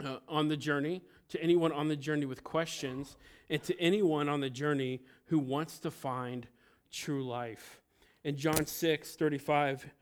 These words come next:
Jesus declares this, "I'm the bread of life. Whoever comes to me will never go hungry. Whoever believes in me will never go thirsty." He goes on to say in verses fifty-three and fifty-four, "Very truly, I tell you," stop looking at your phones, pay attention,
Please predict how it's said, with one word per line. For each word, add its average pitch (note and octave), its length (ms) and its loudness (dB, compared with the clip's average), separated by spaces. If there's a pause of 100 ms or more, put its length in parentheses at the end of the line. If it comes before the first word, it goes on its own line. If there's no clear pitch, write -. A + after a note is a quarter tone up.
(260)
Jesus D#3 340 -4
declares C#3+ 460 0
this, C3 360 -4
"I'm C#3+ 180 2
the D3+ 80 4
bread D3 220 2
of C3+ 80 -2
life. A#2+ 340 -4
Whoever D3 380 2
comes D#3 360 -2
to D#3 80 -2
me C3 340 -2 (300)
will C#3 100 -4
never C#3 260 4
go D3 180 0
hungry. B2+ 420 -6
Whoever C#3 320 0
believes C3+ 420 -4
in C#3+ 100 -2
me C3 220 -4
will B2+ 160 -6
never B2+ 240 -4
go B2 160 -6
thirsty." B2+ 560 -10 (320)
He D3+ 100 0
goes D3 240 -2
on D3 200 0
to D3 60 -4
say C3 420 -2 (260)
in C3+ 100 -4
verses C#3 320 -2
fifty-three D3 500 -4
and B2+ 80 -2
fifty-four, C3 720 -6 (280)
"Very D3+ 420 4
truly, C#3+ 520 -2
I C3 100 -6
tell C3+ 280 -4
you," A2 200 -6 (760)
stop D3+ 300 0
looking D3 280 0
at C#3 120 -4
your D3 80 0
phones, C3+ 460 -4
pay D3 180 -4
attention, C3+ 480 -4